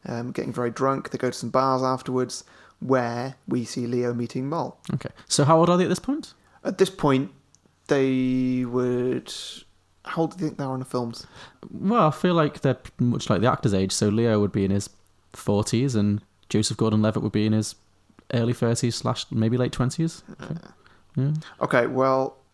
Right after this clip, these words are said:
Speaker 1: I'm gonna set it about ten years beforehand, so we can probably have Joseph Gordon-Levitt there.
Speaker 2: So he's, like, nineteen?
Speaker 1: Yeah, he can still play nineteen. <laughs>
Speaker 2: Pushing it, but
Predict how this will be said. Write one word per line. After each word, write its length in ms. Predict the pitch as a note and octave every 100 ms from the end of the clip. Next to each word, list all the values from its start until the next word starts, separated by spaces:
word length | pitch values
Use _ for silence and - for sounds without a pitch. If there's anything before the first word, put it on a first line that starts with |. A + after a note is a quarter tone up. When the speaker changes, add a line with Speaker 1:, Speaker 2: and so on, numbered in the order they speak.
| _ _ _ _ _
Speaker 1:
I'm 60 | C#3+
gonna 140 | C3+
set 240 | B2+ E3 D3+
it 80 | -
about 280 | - - -
ten 260 | - C3
years 220 | B2+ B2+ B2
beforehand, 680 | - - C3+ B2 B2 G#2+
so 100 | -
we 20 |
can 100 | -
probably 180 | F3 E3
have 140 | C#3 B2+
Joseph 300 | B2+ - -
Gordon-Levitt 520 | B2 A#2+ A#2+ A#2+ - _ _ -
there. 300 | - B3+ A3 _ _ _ _ _ _
Speaker 2:
So 120 | -
he's, 140 | A2+ G2
like, 100 | E2
nineteen? 680 | G2+ G#2 - G#2+ D#3 D#3+ - _ _ _ _ _
Speaker 1:
Yeah, 300 | - F#4 - G#3 _
he 80 | -
can 80 | C#4+
still 120 | -
play 200 | - B2
nineteen. 380 | A#2+ A#2+ - C#3+ -
<laughs> 120 | - -
Speaker 2:
Pushing 760 | - A3+ A#3 A3+ G#3 - A#2+
it, 220 | G2+ B2+ -
but 880 | D3 C4+ F#3+ F3 - - D4 C#4+